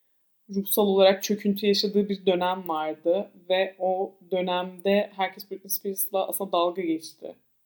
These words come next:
E, dalga geçmeyenler de sadece bunu izlemekle yetindiler. Halbuki onun arkasında aslında Britney Spears'ın yaşadığı dev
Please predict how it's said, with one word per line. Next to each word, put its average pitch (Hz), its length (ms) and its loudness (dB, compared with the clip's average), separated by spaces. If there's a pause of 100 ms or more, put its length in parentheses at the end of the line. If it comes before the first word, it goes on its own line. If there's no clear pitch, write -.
(640)
E, 175 300 -2
dalga 196 300 4
geçmeyenler 202 1120 0
de 214 240 4
sadece 185 440 -2
bunu 196 260 -2
izlemekle 175 580 -6
yetindiler. 160 1000 -8
Halbuki 180 340 -6
onun 196 300 -2
arkasında 190 800 -4
aslında 190 380 -8
Britney 185 160 -16
Spears'ın 190 480 -8
yaşadığı 190 600 -4 (560)
dev 190 300 4